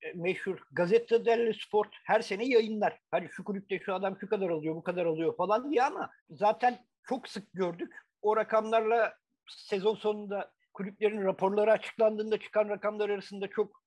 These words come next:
büyük farklar olabiliyor bazen. Ama orada işin esası şudur. La Gazzetta dello Sport gazetecilik yapıyor. Yani kulüp muhabirleri her kulüpte bir şekilde bilgi toplamaya çalıştırıyor,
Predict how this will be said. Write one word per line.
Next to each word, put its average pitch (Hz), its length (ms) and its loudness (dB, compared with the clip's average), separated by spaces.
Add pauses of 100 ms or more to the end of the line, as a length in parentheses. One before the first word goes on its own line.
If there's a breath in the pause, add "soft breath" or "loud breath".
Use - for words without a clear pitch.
büyük 170 320 -8
farklar 196 340 -2
olabiliyor 196 500 0
bazen. 190 360 -4 (480 soft breath)
Ama 202 220 2
orada 240 220 4
işin 240 320 -10
esası 247 460 0
şudur. 240 280 -10 (260)
La 170 140 -6
Gazzetta 202 460 -4
dello 233 260 2
Sport - 340 -6
gazetecilik 202 600 -4
yapıyor. 110 300 -8 (180)
Yani 165 340 0
kulüp 208 280 -4
muhabirleri 170 580 0
her 233 280 2
kulüpte 202 420 -8
bir 233 80 -10
şekilde 226 460 -8
bilgi 214 260 -8
toplamaya 208 460 -2
çalıştırıyor, 180 600 -4